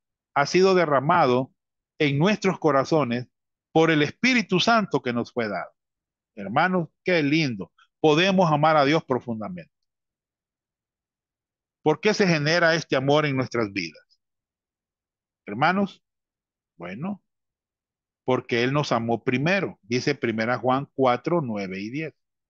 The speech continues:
Nueve, nueve y diez. Ahí te dice solo el diez, va. Recordemos que Dios nos amó primero. Él nos amó, hermanos,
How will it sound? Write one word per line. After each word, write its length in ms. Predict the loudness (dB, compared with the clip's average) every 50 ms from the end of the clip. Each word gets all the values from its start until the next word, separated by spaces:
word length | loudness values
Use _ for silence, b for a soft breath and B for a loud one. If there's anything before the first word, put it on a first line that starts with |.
| _ _ _
Nueve, 400 | -8 -6 -4 -4 -4 -4 -6 -10 _ _ _ _ _ _ -6
nueve 240 | -4 0 0 0
y 80 | 0 0
diez. 320 | -2 -2 -4 -4 -8 _ _ -16
Ahí 120 | -16 -12
te 160 | -6 -6 -4
dice 140 | -4 -4 -6
solo 240 | -4 -4 -2 -2 -2
el 100 | -4 -4
diez, 200 | -4 -6 -6 -6 -10
va. 100 | -18 -20 _ _ _ _ _ _ _ _ _ _ _ _ _ _ _ _ _ _ _ _ _ _ _ _ -20
Recordemos 540 | -10 -8 -6 -4 -2 0 0 2 0 0 0
que 140 | 0 0
Dios 220 | 2 2 2 2 2
nos 200 | 2 2 2 2
amó 320 | 0 2 2 0 0 0
primero. 640 | 0 0 0 2 0 0 0 0 0 0 -2 -4 -8 _ _ _ _ -6
Él 140 | -6 -4 -2
nos 200 | -2 0 0 0
amó, 380 | 0 0 0 2 2 2 2
hermanos, 500 | 2 0 0 0 0 0 0 -4 -6 -10